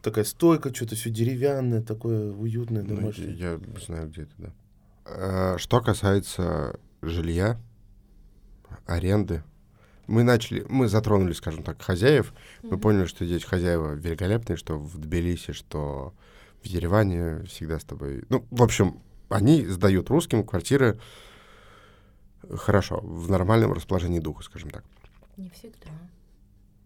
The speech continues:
Speaker 2: Вот это плохо?
Speaker 3: Ну как, есть, спе-, говорят, написано объявление: «Русским не сдаем
Speaker 1: С-,
Speaker 3: квартиру».
Speaker 1: Софа же рассказывала, что
Speaker 2: А
Speaker 1: там,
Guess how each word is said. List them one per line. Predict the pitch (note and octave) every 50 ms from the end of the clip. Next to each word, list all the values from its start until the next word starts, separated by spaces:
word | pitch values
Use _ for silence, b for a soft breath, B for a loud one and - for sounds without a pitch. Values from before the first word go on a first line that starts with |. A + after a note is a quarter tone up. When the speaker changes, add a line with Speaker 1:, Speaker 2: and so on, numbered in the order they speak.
| _ - _ _ _ _ _ _ _ _ - - -
Speaker 2:
Вот | - -
это | A2+ - - -
плохо? | - A2 G#2 A2+ - - - - _ _ _ -
Speaker 3:
Ну | F#3+ -
как, | - F3 D3+ D3+ -
есть, | F#3+ G3 G#3+ G#3 - -
спе-, | - - F3 E3
говорят, | D#3 E3+ D#3+ E3+ E3+ F3 F#3 F#3 F#3 - F#3+
написано | F#3 F3+ F3 - D#3 D3+ - G#3+ G3+
объявление: | F#3+ F3+ F3+ E3+ E3 E3 E3+ F3+ G3+ F#3+ F3
«Русским | F3 E3+ F3 - - - G#3 G3
не | F#3+ F3+
сдаем | F3 - F3 E3 E3+
Speaker 1:
С-, | F3+
Speaker 3:
квартиру». | - - - - - C3 A2
Speaker 1:
Софа | - - C3+ B2 A#2 A2+
же | F#2+ F#2+ F2
рассказывала, | F#2 G2 - - G#2 F2+ E2 E2 D#2 D#2+ E2 D#2+
что | - - -
Speaker 2:
А | E2
Speaker 1:
там, | F2+ F2 E2+ E2+